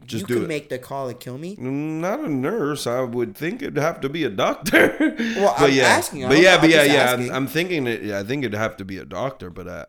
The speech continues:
Speaker 1: I'm pretty sure that that state ha-, does have that as a legal law, like, that you could do that.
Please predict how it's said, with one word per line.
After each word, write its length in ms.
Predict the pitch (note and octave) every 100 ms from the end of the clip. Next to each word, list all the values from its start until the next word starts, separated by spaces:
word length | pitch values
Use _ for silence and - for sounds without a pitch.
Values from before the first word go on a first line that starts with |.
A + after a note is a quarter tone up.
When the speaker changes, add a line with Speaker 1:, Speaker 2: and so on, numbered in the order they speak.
| -
Speaker 1:
I'm 100 | G#2
pretty 360 | F#2 - D#3 C3
sure 280 | - C3+ A#2+
that 200 | G2 E2+
that 200 | G2+ F2
state 400 | - G2+ G2 G2+
ha-, 160 | F2+
does 320 | - G2+ G2+
have 240 | G#2+ F#2+ F2+
that 220 | D#2 A#1+
as 120 | F2
a 60 | E2+
legal 420 | C#2 F2 D2 B1 _ _ _ -
law, 240 | E2 C2 -
like, 220 | G#1+ A1 _
that 120 | B1
you 120 | C#2+
could 160 | F2 C#2+
do 120 | D2
that. 180 | C#2+ -